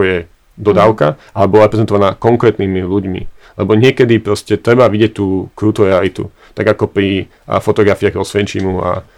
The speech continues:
Speaker 1: a z koncentračných táborov, aj keď to bolo veľmi desné a nebolo, tí ľudia nevyz-,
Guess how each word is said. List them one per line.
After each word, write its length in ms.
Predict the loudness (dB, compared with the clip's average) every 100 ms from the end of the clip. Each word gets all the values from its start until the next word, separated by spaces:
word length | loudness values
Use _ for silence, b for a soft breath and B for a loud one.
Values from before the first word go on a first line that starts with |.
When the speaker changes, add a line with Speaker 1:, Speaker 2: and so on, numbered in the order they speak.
| b b
Speaker 1:
a 240 | -6 -4
z 80 | -4 -4
koncentračných 560 | -2 0 -2 -4 -4
táborov, 400 | -2 0 0 -2 -8 _ _
aj 200 | -4 0 2
keď 240 | 0 0
to 80 | 2
bolo 240 | 4 4
veľmi 320 | 4 4 2 2
desné 320 | 2 2 0
a 80 | 2
nebolo, 300 | 4 2 0
tí 300 | -8 -10 -2
ľudia 240 | 2 2
nevyz-, 320 | 2 2 0